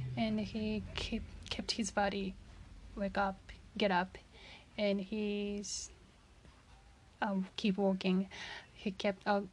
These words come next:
walking. That I heard. That's what I heard a while ago. 多分、I,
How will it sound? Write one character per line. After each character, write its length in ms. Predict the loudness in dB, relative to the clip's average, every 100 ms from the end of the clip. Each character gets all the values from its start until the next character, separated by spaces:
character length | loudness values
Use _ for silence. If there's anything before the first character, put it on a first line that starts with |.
| 2
walking. 480 | 2 2 0 -2 -2
That 200 | 0 2
I 160 | 4 2
heard. 380 | 4 4 2 -4 -12 -12
That's 320 | -6 -4 -6 -4
what 160 | 0
I 60 | 0
heard 460 | 2 4 4 2
a 40 | 0 -4 -6 -2 2
while 200 | 4 4
ago. 340 | 4 2 -2 -4 -10 -14 -18 -18 -2
多 140 | 0
分、 380 | 4 6 6 4
I, 160 | 0